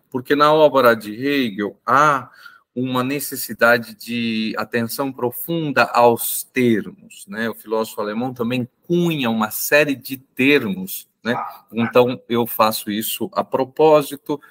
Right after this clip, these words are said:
para chamar atenção para as palavras. E o nosso itinerário, fazendo também menção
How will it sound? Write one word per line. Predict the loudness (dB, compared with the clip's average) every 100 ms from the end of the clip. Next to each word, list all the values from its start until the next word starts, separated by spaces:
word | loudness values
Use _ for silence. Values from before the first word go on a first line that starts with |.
| _ _
para | 4 4 2
chamar | -2 -2 0
atenção | 0 -2 -6 -6 -6 -6 -2
para | 2 2 0 -2
as | -4 -4 -6
palavras. | -6 -2 0 -2 -6 -14 -16 -18 _ _ _ -2
E | 0
o |
nosso | 2 0 -2 -6
itinerário, | -8 -4 -2 2 4 6 4 0
fazendo | -4 -6 -4 -4 -4 -4
também | -6 -2 -2
menção | -2 -4 -6 -4 -2 -2